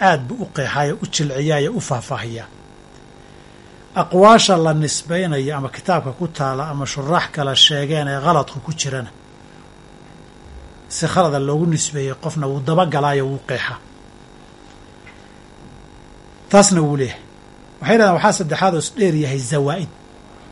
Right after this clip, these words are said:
Saddex kitaab oo kitaabta ummahaadka usuulka ah. Wixii masaa'il ah ee uu kitaabkani ka tegay buu ku daraa. Zawaa'idda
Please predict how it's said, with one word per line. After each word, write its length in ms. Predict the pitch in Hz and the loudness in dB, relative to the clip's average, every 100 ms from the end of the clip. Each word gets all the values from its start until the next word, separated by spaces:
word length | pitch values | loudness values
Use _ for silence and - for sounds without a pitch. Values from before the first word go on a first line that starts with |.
| - - - | -20 -20 -12
Saddex 320 | - 214 160 | -4 -2 -2
kitaab 380 | - 156 143 131 - - - - - - - - 50 - - - - - - - | -4 -6 -4 -6 -8 -20 -20 -20 -20 -20 -20 -20 -20 -20 -20 -20 -20 -20 -20 -16
oo 80 | - | -8
kitaabta 320 | - 175 170 | 0 0 0
ummahaadka 380 | 151 147 151 - | -2 0 -2 -6
usuulka 540 | 196 - 165 131 - - | -6 -4 -4 -6 -10 -18
ah. 80 | - - - - 50 50 50 50 50 50 50 - - - - - - - - | -18 -20 -20 -20 -20 -20 -20 -20 -20 -20 -20 -20 -20 -20 -20 -20 -20 -20 -6
Wixii 680 | 180 208 - - 185 170 170 | 2 4 4 2 0 2 0
masaa'il 680 | 156 147 - 190 185 143 160 | -2 0 4 4 4 0 -4
ah 120 | 139 - - - - - - - - - - - - - - | -6 -10 -16 -20 -20 -20 -20 -20 -20 -20 -20 -20 -20 -20 -6
ee 100 | 185 | 2
uu 120 | 175 | 2
kitaabkani 640 | 165 - - 202 - 156 143 | 2 -2 2 2 2 -2 -2
ka 160 | - 170 | -2 -4
tegay 360 | - 131 127 143 - - - - - - | -4 -4 -4 -6 -14 -20 -20 -20 -20 -10
buu 140 | 165 156 | -6 -4
ku 140 | 196 | -4
daraa. 340 | 143 127 123 - - - - - - - - - - - - | -2 -2 -4 -8 -18 -20 -20 -20 -20 -20 -20 -20 -20 -18 -10
Zawaa'idda 720 | 156 175 190 220 247 208 202 | 0 6 8 8 6 4 2